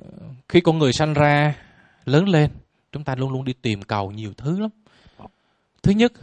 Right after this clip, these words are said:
là mình đi tìm cầu tài năng, mình phải học hỏi để có tài năng. Và sau khi quả có tài năng,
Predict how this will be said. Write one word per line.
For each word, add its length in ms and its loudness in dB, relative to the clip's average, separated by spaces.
là 240 -6
mình 440 -12
đi 120 -2
tìm 240 -8
cầu 200 -6
tài 160 -4
năng, 320 -6
mình 100 -6
phải 120 -8
học 220 -2
hỏi 240 2
để 80 -4
có 120 -2
tài 180 -8
năng. 180 -6
Và 500 0
sau 200 2
khi 160 2
quả 120 4
có 100 4
tài 140 0
năng, 340 -2